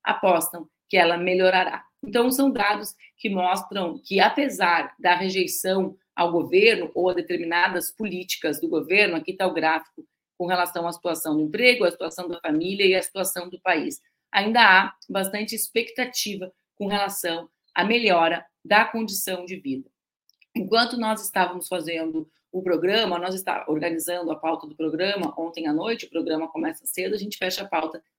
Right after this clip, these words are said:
na noite anterior e revisa antes de o programa entrar no ar. Nós tivemos a notícia, e eu quero falar so-, ainda sobre isso, antes de conversar com o Luiz Maurício, que já tá lá em Paraty nos esperando,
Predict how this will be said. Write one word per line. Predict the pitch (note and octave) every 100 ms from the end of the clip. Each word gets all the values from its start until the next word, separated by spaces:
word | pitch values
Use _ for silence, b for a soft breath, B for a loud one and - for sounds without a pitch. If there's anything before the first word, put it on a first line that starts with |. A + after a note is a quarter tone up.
| -
na | E3+
noite | F3 F#3 G#3
anterior | G#3 G3 E3+ F#3
e | G3
revisa | A#3 F3+ F#3 G#3 B3+ C4
antes | F#3+ F#3 -
de | G3
o |
programa | G3 F#3+ F3 F3+
entrar | F3+ F3 F#3
no |
ar. | D#3+ C3+ b b _
Nós | - G3+
tivemos | - G#3+ G3+ G3
a |
notícia, | F#3 D#3+ - G#3+ G3 D3 - _ _ _ _ _ _ -
e |
eu | D#3+
quero | D#3+ E3
falar | E3+ E3 E3+
so-, | - - -
ainda | E3+ G3+
sobre | G3+ F#3+ E3+
isso, | G#3 - F3
antes | E3+ -
de | E3+
conversar | E3+ D#3+ E3
com | E3
o |
Luiz | E3 D#3+
Maurício, | D3+ D3+ F3 -
que | D#3+
já | D#3+
tá | E3 D#3 - _ _ _
lá | E3+ F3+
em | G#3
Paraty | F#3 E3 D#3+ - E3+ E3 D#3+ - -
nos | F3 F#3 E3 - -
esperando, | - D#3 D3+ G3 F#3+ D#3